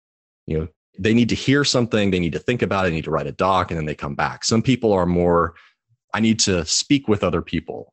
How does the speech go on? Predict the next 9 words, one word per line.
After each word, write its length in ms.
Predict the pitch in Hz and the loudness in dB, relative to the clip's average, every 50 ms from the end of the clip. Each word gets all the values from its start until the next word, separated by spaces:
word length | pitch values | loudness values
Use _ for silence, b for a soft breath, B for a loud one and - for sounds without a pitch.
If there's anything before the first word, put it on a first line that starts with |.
| _ - | _ -2
and 400 | 92 90 87 85 85 85 85 - | -2 0 0 0 -2 -2 -2 -2
I 80 | 90 | 0
need 180 | 101 101 98 87 | 0 0 0 2
to 140 | 98 95 90 | 0 0 0
shape 320 | - - - 113 107 - | 0 0 0 0 0 -2
an 80 | 98 92 | -2 -2
idea 640 | 90 90 87 82 85 90 85 82 80 78 76 73 - - _ _ _ - | -2 -2 -4 -4 -4 -4 -2 -2 -2 -2 -4 -6 -10 -16 _ _ _ -4
verbally." 560 | 76 92 98 98 90 80 53 53 - 87 - _ _ _ _ _ _ _ _ _ _ _ _ _ | 0 0 0 2 0 -2 -4 -4 -8 -12 -14 _ _ _ _ _ _ _ _ _ _ _ _ _
And 500 | 87 87 87 87 85 87 87 87 85 - | -4 -2 -2 0 0 0 -2 -2 -4 -6